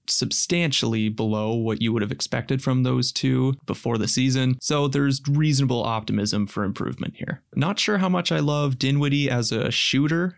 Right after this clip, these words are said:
next to Luka Doncic, but I guess he's no worse than Jalen Brunson in that aspect.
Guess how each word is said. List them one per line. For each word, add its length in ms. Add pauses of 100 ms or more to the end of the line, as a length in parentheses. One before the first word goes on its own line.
(100)
next 240
to 80
Luka 240
Doncic, 560
but 100
I 80
guess 280
he's 500
no 160
worse 340
than 260
Jalen 360
Brunson 560
in 80
that 180
aspect. 600